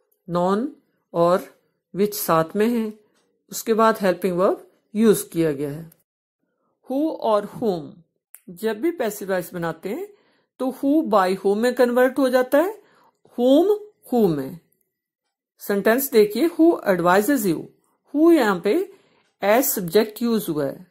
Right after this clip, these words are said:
सिंगुलर है, एडवाइस के साथ एस लगा है,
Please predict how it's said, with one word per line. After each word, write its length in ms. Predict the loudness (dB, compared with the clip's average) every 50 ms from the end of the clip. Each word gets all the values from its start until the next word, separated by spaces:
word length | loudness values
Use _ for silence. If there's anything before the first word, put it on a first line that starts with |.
| _ _ _ _ _ _ _ -16
सिंगुलर 500 | -4 0 0 2 2 4 4 2 2 2
है, 300 | -2 -4 -8 -10 -14 _ _ _ _ _ _ _ _ _ _
एडवाइस 480 | -2 0 2 4 4 4 4 4 2 0
के 100 | -2 -2
साथ 220 | 0 0 0 0 -2 -4 -10 _ 2
एस 240 | 2 2 2 2 0
लगा 260 | -2 -2 -2 -2 -6
है, 180 | -6 -8 -10